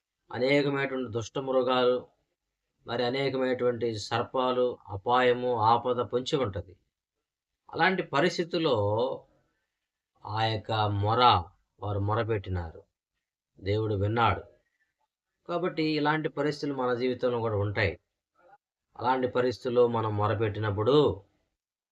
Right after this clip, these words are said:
మనము, మన యొక్క మొరను ప్రభు విని మనల్ని విడిపించేవాడు. కాబట్టి రెగ్యులర్గా మనం ప్రార్థన చేస్తున్నప్పుడు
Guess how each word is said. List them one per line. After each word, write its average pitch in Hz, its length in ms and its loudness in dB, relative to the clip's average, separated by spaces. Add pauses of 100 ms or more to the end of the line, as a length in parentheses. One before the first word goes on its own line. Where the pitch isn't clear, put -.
(440)
మనము, 107 720 -2
మన 110 140 -6
యొక్క 110 280 -4
మొరను 123 460 0
ప్రభు 123 300 -2
విని 113 520 0 (800)
మనల్ని 101 400 -2
విడిపించేవాడు. 107 840 -2 (1300)
కాబట్టి 160 520 0
రెగ్యులర్గా 165 800 0 (300)
మనం 131 240 -8
ప్రార్థన 131 440 0
చేస్తున్నప్పుడు 123 800 0